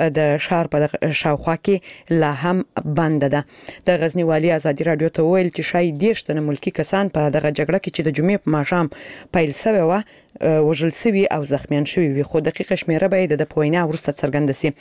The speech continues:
د غزني والي وویل وسلوالو طالبانو په غزني ښار کې د ټکرو او د پختې مارکیټونه سوځولي او سوداګرو ته یې مالي تاوان اړولی دی.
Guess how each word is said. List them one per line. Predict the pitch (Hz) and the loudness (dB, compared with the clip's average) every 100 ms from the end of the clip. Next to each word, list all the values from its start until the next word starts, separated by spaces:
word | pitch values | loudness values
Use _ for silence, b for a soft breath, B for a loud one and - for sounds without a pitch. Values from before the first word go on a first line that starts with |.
| B B B - | B B B -2
د | 175 | 0
غزني | 175 190 | 0 2
والي | 175 165 | 2 2
وویل | 185 208 220 | 2 2 2
وسلوالو | 175 - 160 160 156 | -2 -2 0 0 0
طالبانو | - 147 156 185 190 | -2 -2 0 -2 -2
په | 170 | -2
غزني | 147 151 | -2 -2
ښار | 160 196 185 | -2 -2 -2
کې | - | -2
د | 147 143 | -2 -4
ټکرو | - 254 247 240 B B B B - | -2 0 2 0 B B B B 0
او | 233 262 | 2 2
د | 208 175 | 0 -4
پختې | - - 277 185 | -6 0 2 2
مارکیټونه | 147 160 151 226 170 | 0 -4 0 0 2
سوځولي | 156 147 151 202 233 | 0 2 2 2 0
او | 151 | -2
سوداګرو | - 139 139 131 147 143 | -2 -2 -2 -2 -2 -2
ته | 170 | 0
یې | 165 180 B B - | 0 0 B B -2
مالي | 139 139 | 2 0
تاوان | - 151 151 160 143 | 0 0 2 2 2
اړولی | 139 139 143 | 2 2 2
دی. | 147 | 2